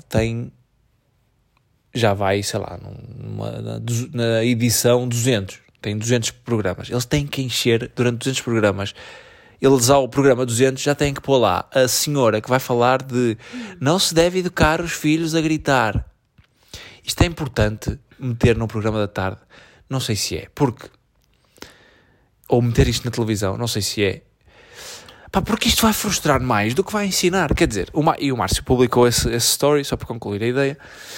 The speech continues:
e eu vi aquilo, e ele, o Márcio é muito, muito, tem um sentido de humor interessante, e, e disse, "Sou um, um pai horrível", porque no Oráculo, na televisão, dizia, "Educar sem gritar nem bater."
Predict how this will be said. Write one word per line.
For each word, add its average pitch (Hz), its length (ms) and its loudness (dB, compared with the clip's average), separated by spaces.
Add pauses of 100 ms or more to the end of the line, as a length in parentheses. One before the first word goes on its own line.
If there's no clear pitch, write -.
(140)
e 170 80 6
eu 139 100 8
vi 123 160 2
aquilo, 131 460 2 (300)
e 127 160 2
ele, 117 60 6
o 110 100 2
Márcio 113 320 2
é 101 80 0
muito, - 400 -10
muito, - 440 -14
tem 104 140 -6
um 104 160 -8
sentido 110 300 -6
de 104 60 -6
humor 101 240 -8
interessante, 113 680 -4
e, 110 580 -8 (420)
e 123 120 -2
disse, 113 160 2
"Sou 127 280 2
um, 117 300 -4
um 113 60 -8
pai 135 260 2
horrível", - 380 -6 (100)
porque - 180 -8
no 123 120 4
Oráculo, 135 500 2 (300)
na 104 180 -8
televisão, 120 400 -2
dizia, 110 460 -2 (580)
"Educar 143 560 4
sem 175 320 2
gritar 143 600 2
nem 147 200 -6
bater." 123 480 -2